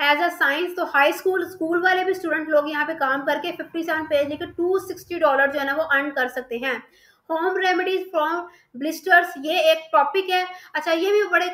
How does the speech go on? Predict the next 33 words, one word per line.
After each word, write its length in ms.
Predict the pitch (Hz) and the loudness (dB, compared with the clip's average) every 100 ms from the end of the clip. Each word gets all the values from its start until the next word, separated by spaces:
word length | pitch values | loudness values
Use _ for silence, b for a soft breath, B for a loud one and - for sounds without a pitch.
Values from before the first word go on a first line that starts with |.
| 302 | -4
व्यूअर्स 500 | 285 285 302 339 330 | -2 0 0 -4 -6
पूछते 320 | 320 302 349 | -10 -10 -6
हैं 140 | 330 | -6
कि 140 | 330 349 | -6 -6
जी 80 | |
हम 180 | 370 370 349 | -4 -4 -2
यहाँ 160 | 349 | -2
पे 80 | 392 | -2
करेंगे 460 | 392 349 381 381 359 | 0 0 2 2 0
क्या? 220 | 277 233 | -2 -2
यहाँ 340 | 254 262 285 | -2 -2 -2
पे 140 | 294 320 | -2 0
आपने 360 | 269 254 202 | 2 2 0
typing 460 | 208 247 226 277 254 | -2 0 0 -2 -2
work 160 | 233 233 | -2 -2
करना 180 | 233 | -2
है। 60 | 247 | -2
Typing 400 | 254 254 254 311 | 0 0 0 -2
work 160 | 302 294 | -2 0
से 60 | |
related 260 | 294 285 311 | 0 0 0
अभी, 260 | 262 277 | 0 -2
अ, 380 | 302 - 254 240 240 269 B B _ | -6 -2 2 2 0 -6 B B _
project 400 | 294 285 349 349 | 4 4 4 0
है 220 | 262 247 | 0 0
home 280 | 285 302 320 | 0 2 4
remedy 300 | 285 269 302 302 | 4 4 -2 0
for 120 | 269 | 2
blister। 460 | 262 254 247 226 214 b b _ | 2 -2 -2 -4 -4 b b _
ये 100 | 339 | 0
आपने 400 | 381 285 285 311 | 4 6 6 4
type 340 | 349 330 294 320 | 2 4 4 4
करके, 360 | 359 285 285 | 0 -2 -2